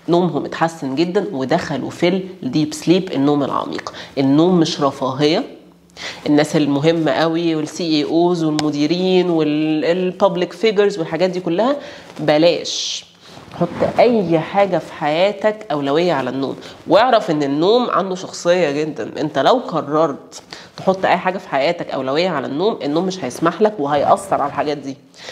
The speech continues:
يعني لو قررت مثلًا ان شغلي اهم من النوم، انا هدفع الثمن ده في شغلي لاني مش هبقى مركز ومش هبقى فايق.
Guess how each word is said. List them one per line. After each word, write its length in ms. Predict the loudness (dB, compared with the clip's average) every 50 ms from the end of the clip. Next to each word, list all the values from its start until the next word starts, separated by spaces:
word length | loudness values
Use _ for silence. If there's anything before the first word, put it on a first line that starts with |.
| -12 -4
يعني 160 | -2 0 2
لو 60 | 2 0
قررت 380 | 0 -2 -2 0 0 -2 -2 -2
مثلًا 280 | -4 -2 -2 -2 -2
ان 120 | -2 -2 -2
شغلي 340 | 0 0 0 0 0 0
اهم 120 | -2 -2 0
من 200 | 0 0 0 0
النوم، 320 | 0 2 2 0 0 0 -2
انا 240 | -4 -2 0 0 -2
هدفع 260 | -2 -2 -6 -8 -8
الثمن 420 | -8 -4 -2 -2 0 0 0 -2
ده 80 | -2 -4
في 80 | -4 -4
شغلي 360 | -6 -6 -6 -4 -6 -6 -4
لاني 240 | -4 -2 -2 -2 -4
مش 180 | -4 -2 -2
هبقى 160 | -2 -2 -2
مركز 420 | 0 0 0 0 -2 -4 -8 -8 -8
ومش 220 | -8 -10 -4 -2
هبقى 200 | -2 -2 -2 -2
فايق. 400 | 0 2 2 2 2 2 0 -4